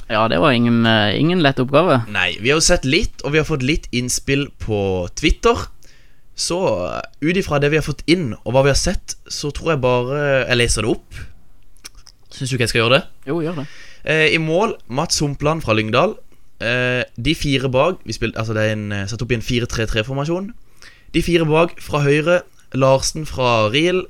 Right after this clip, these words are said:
Speaker 2: Lindland M K, Heltene Riel, og Breen Jensen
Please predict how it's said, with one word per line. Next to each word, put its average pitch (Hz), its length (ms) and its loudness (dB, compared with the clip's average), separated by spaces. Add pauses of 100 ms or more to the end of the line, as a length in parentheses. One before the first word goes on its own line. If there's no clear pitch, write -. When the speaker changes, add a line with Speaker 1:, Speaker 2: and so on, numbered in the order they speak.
(300)
Speaker 2:
Lindland 143 540 2
M 131 160 -2 (100)
K, 151 300 -2 (340)
Heltene 135 560 -4
Riel, 143 300 2 (880)
og 117 480 2
Breen 120 220 0
Jensen 113 500 -4